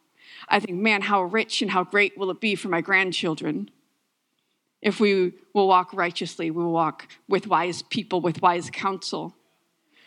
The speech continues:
to hand something off to them that they will understand better than we do." Because in order to see our true purposes of God, come to pass, we're gonna have to agree to do what we need to do, church.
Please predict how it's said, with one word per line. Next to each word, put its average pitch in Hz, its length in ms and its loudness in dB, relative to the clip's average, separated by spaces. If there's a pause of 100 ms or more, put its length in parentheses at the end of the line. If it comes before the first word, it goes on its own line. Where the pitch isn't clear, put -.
(160)
to 220 100 2
hand 226 340 2
something 226 280 0
off 202 300 4
to - 120 0
them 180 440 2 (540)
that 220 160 2
they 220 120 6
will 220 140 2
understand 190 500 0
better 175 200 2
than 160 200 0
we 185 180 -2
do." 175 340 -4 (800)
Because 233 320 4
in 226 80 0
order 247 260 4
to 240 160 0
see 247 340 2
our 180 160 0
true - 260 -2
purposes 220 600 -2
of 175 160 -4
God, 180 400 0 (520)
come 208 160 2
to 190 80 0
pass, 180 400 0
we're 214 100 2
gonna 240 200 0
have 214 260 -2
to 196 160 -4
agree 196 560 -2 (960)
to 226 120 2
do 214 180 0
what 196 140 2
we 190 100 -2
need 175 220 0
to 180 100 -6
do, 185 180 -4
church. - 540 -6